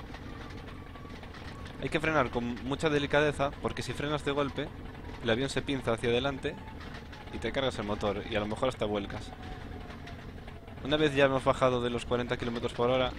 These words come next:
ya podemos estar tranquilos y hacer nuestra maniobra de taxi a la inversa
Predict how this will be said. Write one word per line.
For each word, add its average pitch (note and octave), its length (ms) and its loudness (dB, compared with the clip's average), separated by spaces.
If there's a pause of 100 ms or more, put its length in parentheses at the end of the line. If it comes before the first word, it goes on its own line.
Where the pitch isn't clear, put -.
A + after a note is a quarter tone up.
(920)
ya B2 100 6
podemos A2+ 340 4
estar A2+ 140 2
tranquilos C#3 720 0 (1500)
y A#2 80 2
hacer A#2+ 240 2
nuestra B2 260 2
maniobra A#2 640 4 (640)
de A2+ 80 2
taxi B2+ 340 2
a A#2 80 4
la A2+ 80 2
inversa C3+ 420 0